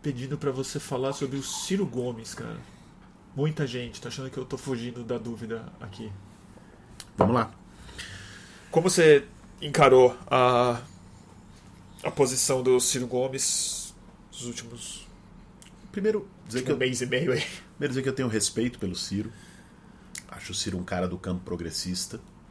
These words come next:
Speaker 2: É... defendeu no, no, no primeiro turno da eleição um, um programa democrático de defesa de direitos. Em vários pontos convergimos, em outros divergimos também, isso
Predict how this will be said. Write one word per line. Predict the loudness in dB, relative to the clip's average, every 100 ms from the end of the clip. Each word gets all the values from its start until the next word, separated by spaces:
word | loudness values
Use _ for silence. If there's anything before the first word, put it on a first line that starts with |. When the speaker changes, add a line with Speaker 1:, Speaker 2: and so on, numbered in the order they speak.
| -20 -20 -20 -20 -20 -20 -20 -12
Speaker 2:
É... | -6 -4 -4 -4 -4 -4 -4 -6 -10 -20 -20 -20 -20 -20 -20 -20 -20 -18 -16 -18 -20 -20 -14 -4
defendeu | -2 0 0 2 2 2
no, | 0 0
no, | 0 0
no | 0
primeiro | -2 0 0 0
turno | -2 -4 -2
da | -2
eleição | -2 -4 -4 -4 -4 -6 -10 -12 -16 -20 -20 -20 -20 -20 -20 -20 -14
um, | -12 -12 -14 -16 -14 -6
um | -4
programa | -2 -2 0 -2 0 -4 -6 -8 -8 -10 -8
democrático | -6 -4 -6 -6 -4 -4 -6 -8
de | -8
defesa | -8 -6 -8 -8
de |
direitos. | -8 -6 -4 -4
Em | -2
vários | 0 0 -2
pontos | -4 -6
convergimos, | -2 -2 -2 -4 -4 -2 -2
em | 0
outros | -2 -2
divergimos | -2 -2 -2 -4 -4 -4 -6
também, | -6 -4 -4
isso | -4 -8